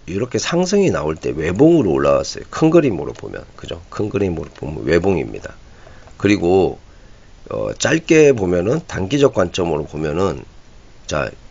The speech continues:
하락 M파동이 나오고 여기에서 돌려 올렸어요. 이십이 평 회복이 나왔는데 여기서 횡보를 했죠. 예, 횡보 이후에 이 고점을 돌파가 나왔기 때문에 추가적으로 상승이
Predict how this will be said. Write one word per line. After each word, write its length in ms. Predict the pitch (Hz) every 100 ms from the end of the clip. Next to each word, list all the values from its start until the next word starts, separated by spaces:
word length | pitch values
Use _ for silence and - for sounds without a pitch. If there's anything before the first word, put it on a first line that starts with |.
| - - - -
하락 300 | 190 175 120
M파동이 540 | 90 135 151 156 143
나오고 560 | 98 71 92 113 117 101
여기에서 680 | 87 98 104 101 107 98 90
돌려 300 | - 98 92
올렸어요. 640 | 80 104 120 - 73 69
이십이 320 | 78 78 82 73
평 160 | -
회복이 300 | 80 117 110
나왔는데 800 | 76 71 76 76 71 85 80 64 - - - -
여기서 340 | 80 92 90 85
횡보를 520 | 165 196 202 170 80
했죠. 240 | - - - - _ -
예, 60 | - -
횡보 360 | 175 202 190 165
이후에 460 | 98 90 98 95 87
이 420 | 80 87 82 - - - -
고점을 460 | - 98 127 107 95
돌파가 420 | 82 80 101 107
나왔기 440 | 73 73 110 -
때문에 480 | - 82 80 101 160 - - - -
추가적으로 460 | 139 160 143 95
상승이 460 | - 151 160 117